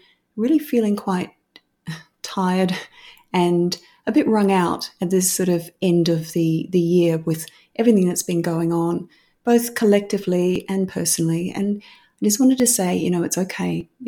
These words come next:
We're winding down. A lot of people aren't feeling very productive at the moment.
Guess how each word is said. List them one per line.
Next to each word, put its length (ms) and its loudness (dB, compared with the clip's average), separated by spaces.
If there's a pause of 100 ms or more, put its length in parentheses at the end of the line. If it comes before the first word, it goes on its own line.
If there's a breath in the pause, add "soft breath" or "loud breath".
(220)
We're 200 0
winding 440 0
down. 300 -2
A 60 -2
lot 220 -4
of 120 -12
people 320 -4
aren't 220 -2
feeling 340 -2
very 400 -2 (360 soft breath)
productive 680 -4
at 120 -4
the 80 0
moment. 520 4